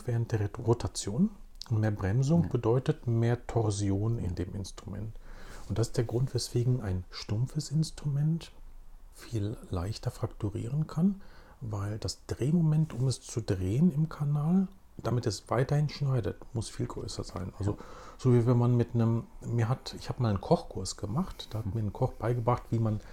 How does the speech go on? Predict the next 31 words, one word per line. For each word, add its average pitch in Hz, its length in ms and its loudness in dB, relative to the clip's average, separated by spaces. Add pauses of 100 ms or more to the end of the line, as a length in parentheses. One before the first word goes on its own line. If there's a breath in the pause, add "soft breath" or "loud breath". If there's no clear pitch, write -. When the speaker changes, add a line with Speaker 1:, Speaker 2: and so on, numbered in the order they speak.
(160 loud breath)
Speaker 1:
wie 110 80 4
man 107 160 8
mit 101 160 2
einem 92 100 2
großen 127 560 8
Messer 120 360 4
sicher 110 320 2
schneiden 98 480 -4
kann. 185 260 0 (1200 loud breath)
Und, 101 500 -4
ähm, 98 340 2
der 107 80 0
hat 104 120 -4
mir 120 60 0
auch - 80 -6
beigebracht, 110 540 -2
dass - 200 -4
je 95 140 0
schärfer 143 460 0
das 131 220 -2
Messer 113 340 -2
ist, 98 240 -8
umso 95 240 -2
geringer 98 500 2
die 127 240 -2
Wahrscheinlichkeit, 98 640 -4
dass - 160 -10
man 95 100 -4
sich 95 160 -6
verletzt. 98 540 -4
Speaker 2:
Mhm. 113 60 -10